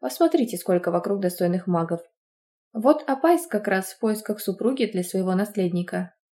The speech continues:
Или лорд Трипол. Лесли, подойди.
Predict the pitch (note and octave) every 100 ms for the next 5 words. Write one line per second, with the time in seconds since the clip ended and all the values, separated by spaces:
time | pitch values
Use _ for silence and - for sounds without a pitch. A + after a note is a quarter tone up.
0 | _ _ _ _ - D4 D4 B3+ A#3+ B3
1 | - - G#3+ G#3 G3+ G#3+ - - _ _
2 | _ _ _ _ D4+ B3 A3+ G3+ G3+ C4
3 | C4+ A3+ F#3 G3